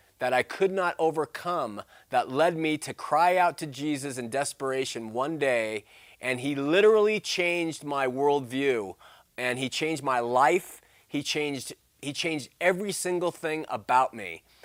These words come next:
And then I w-, enrolled in theology school, and I came to know, uh, the biblical, uh, understanding of who he was, and it really conforms well to what I experienced as a born-again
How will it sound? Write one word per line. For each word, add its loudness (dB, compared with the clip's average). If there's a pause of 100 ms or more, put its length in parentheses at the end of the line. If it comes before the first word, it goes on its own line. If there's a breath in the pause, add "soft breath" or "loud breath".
(300 loud breath)
And 2
then 6
I 6
w-, 4
enrolled 2
in -4
theology 4
school, -4
and -4
I -2
came -4
to -6
know, 0
uh, 0
the -4
biblical, -2 (320 soft breath)
uh, -2
understanding -4
of -6
who -6
he -6
was, -2
and -6
it -8
really 0 (220 soft breath)
conforms -2
well 0
to -10
what -2
I -2
experienced -10
as -8
a -6
born-again -6